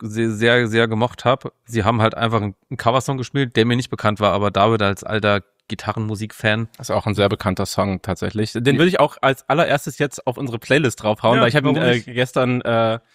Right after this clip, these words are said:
Speaker 2: nach zwei Bieren noch schnell, äh, auf die Playlist draufgeschmissen von, äh, Emil and the Sniffers,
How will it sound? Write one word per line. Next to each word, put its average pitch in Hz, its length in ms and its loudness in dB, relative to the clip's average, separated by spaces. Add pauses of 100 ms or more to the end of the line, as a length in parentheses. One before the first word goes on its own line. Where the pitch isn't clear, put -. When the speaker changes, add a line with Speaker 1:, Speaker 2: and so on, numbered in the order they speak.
(240)
Speaker 2:
nach 110 180 -2
zwei 110 260 0
Bieren 123 380 2
noch 117 160 0
schnell, 117 400 2
äh, 110 180 2
auf - 140 -2
die - 80 -8
Playlist 113 340 -4
draufgeschmissen 104 540 -4
von, 104 340 0
äh, 101 220 2
Emil 117 260 2
and 110 120 -2
the 104 60 -2
Sniffers, 110 640 -2